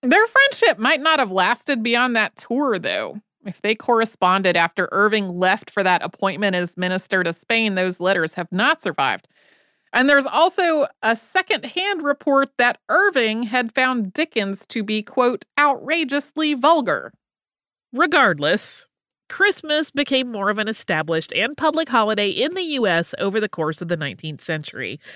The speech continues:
Speaker 2: and it became a federal holiday in the U S on June twenty-sixth, eighteen seventy.
Speaker 1: And that's a bit about Washington Irving.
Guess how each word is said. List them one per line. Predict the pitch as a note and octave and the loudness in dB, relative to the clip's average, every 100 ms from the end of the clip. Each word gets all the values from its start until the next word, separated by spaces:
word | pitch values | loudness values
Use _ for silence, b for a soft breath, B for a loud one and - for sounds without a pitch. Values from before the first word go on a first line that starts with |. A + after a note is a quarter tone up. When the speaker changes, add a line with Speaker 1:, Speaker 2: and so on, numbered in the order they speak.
| B | B
Speaker 2:
and | A#3 C#4 | -2 -2
it | G#3 | -2
became | C4+ C4+ A#3+ | -2 -2 -2
a | |
federal | G#3+ - G4 A#4 F4 C4 | -4 0 2 4 4 4
holiday | G3+ F3+ E3 D#3+ D#3 E3 | 2 0 0 0 0 -4
in | |
the | F3 E3 | -6 -8
U | D#3 | -4
S | C#3 D3 D3 | -2 -2 -6
on | - D#3+ | -8 -8
June | D3 D#3+ G#3 | -8 -8 -8
twenty-sixth, | - C4+ D#4+ - F3 F3+ - - | -4 -4 -4 -4 -4 -4 -12 -6
eighteen | F#3 F3+ - F#3+ F3+ | -4 -4 -8 -10 -10
seventy. | - D3 B2+ - A#1 - _ _ _ _ - | -6 -6 -6 -12 -12 -14 _ _ _ _ -2
Speaker 1:
And | C4 | 2
that's | B3 A#3+ - | 4 2 0
a | |
bit | F#3 A3 | 2 4
about | F3+ F3 | 4 2
Washington | E3+ E3+ G3 - G#3 G#3 G#3+ | 2 2 2 -2 -4 -4 -4
Irving. | F#3+ A#3+ D#3+ G#2 | -4 -4 -6 -10